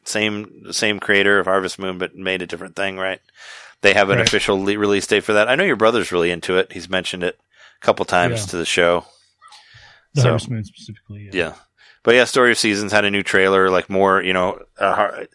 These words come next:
Speaker 1: look, kinda looked like Stardew Valley, but you can do, like, a spin attack with your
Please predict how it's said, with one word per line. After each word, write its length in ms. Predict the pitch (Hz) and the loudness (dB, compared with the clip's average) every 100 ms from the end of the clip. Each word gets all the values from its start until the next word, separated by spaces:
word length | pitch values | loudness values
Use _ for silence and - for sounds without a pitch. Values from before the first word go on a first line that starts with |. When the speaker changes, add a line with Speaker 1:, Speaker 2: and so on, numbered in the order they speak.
| - - - | -20 -20 -2
Speaker 1:
look, 260 | 117 107 - | -2 -2 -2
kinda 200 | 123 113 | 2 2
looked 140 | 110 | 2
like 120 | 110 95 | 0 0
Stardew 360 | - 98 95 | 2 4 4
Valley, 320 | 92 90 92 90 | 4 4 4 2
but 120 | 90 | -2
you 100 | 87 | -8
can 160 | 95 92 | -6 -4
do, 160 | 98 | 0
like, 160 | 90 92 | 0 0
a 60 | |
spin 320 | 87 - 92 90 | -4 -2 -2 -4
attack 400 | - 92 90 - | -2 0 0 -4
with 160 | - | -6
your 180 | 87 | -4